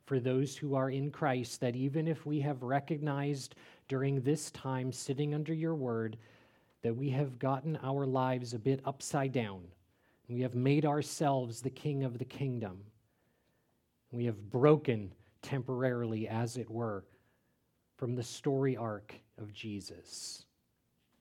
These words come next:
that even now there is no condemnation for those who are in Christ. And so we confess again the great privilege it is to be in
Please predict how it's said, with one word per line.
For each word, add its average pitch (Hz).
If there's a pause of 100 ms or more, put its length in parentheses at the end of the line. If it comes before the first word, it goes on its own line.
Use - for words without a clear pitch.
(720)
that 120
even 123
now 110
there 113
is 113
no 127
condemnation 117 (400)
for 113
those 117
who 123
are 110
in 127
Christ. 98
And 113
so 120
we 117
confess 117
again 104
the 107
great 113
privilege 135
it 113
is 98 (440)
to 120
be 120
in 151